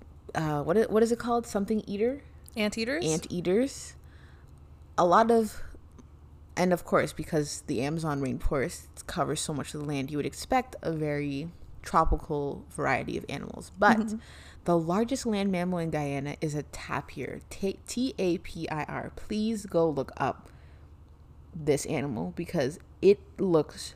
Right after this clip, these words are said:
Speaker 1: ferocious. It
Speaker 2: Mm.
Speaker 1: is like a cow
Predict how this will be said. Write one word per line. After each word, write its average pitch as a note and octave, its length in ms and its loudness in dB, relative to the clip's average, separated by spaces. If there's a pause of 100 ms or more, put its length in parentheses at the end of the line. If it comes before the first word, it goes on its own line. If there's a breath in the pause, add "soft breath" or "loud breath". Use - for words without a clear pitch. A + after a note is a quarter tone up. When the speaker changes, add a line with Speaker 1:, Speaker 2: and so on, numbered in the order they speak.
Speaker 1:
ferocious. - 1000 0 (100)
It G#3 140 6
Speaker 2:
Mm. C4+ 120 4
Speaker 1:
is B3+ 140 -6
like G3 240 2 (500 soft breath)
a D3+ 120 2 (120)
cow A#3 760 2